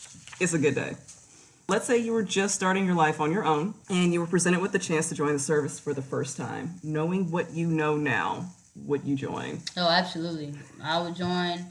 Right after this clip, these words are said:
Speaker 2: feet first, drowning and all.
Speaker 1: <laughs>
Speaker 2: I definitely would. I love, love, love, love the military. I believe it, it provides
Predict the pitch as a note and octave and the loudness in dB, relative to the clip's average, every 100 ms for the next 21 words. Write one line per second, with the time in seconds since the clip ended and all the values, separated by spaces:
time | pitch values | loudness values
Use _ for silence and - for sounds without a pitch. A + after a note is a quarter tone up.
0 | - A3 G#3 - G#3 G#3 G#3 - - - | -6 -6 -6 0 2 2 -2 -10 -16 -18
1 | - E3+ F3 G3 G3 F#3 E3+ D#3+ C#3+ C#3 | -10 0 2 2 0 -2 -2 -4 -4 -6
2 | C#3 B2 - - - - - D#3+ E3+ F#3+ | -6 -6 -8 -12 -20 -20 0 4 6 6
3 | F#3+ F3+ E3+ F3 D#3 C3+ - - D3+ D#3+ | 4 -2 -4 0 -2 -4 -14 -16 -2 2
4 | E3 D#3 D#3+ F3+ F3 D#3+ D#3+ D#3+ D#3+ D#3+ | 2 6 6 6 4 -2 4 4 4 -2
5 | D#3 D3+ D#3 D3 C#3+ D3 C#3 C3+ B2+ C3+ | -4 -2 -4 -4 -6 -8 -8 -8 -12 -14
6 | - _ - D#3 D3+ D#3 E3 D#3+ D#3 - | -20 _ -12 -6 -6 -6 -6 -6 -8 -8
7 | E3 - D#3+ D#3+ D#3+ | -8 -6 -2 2 2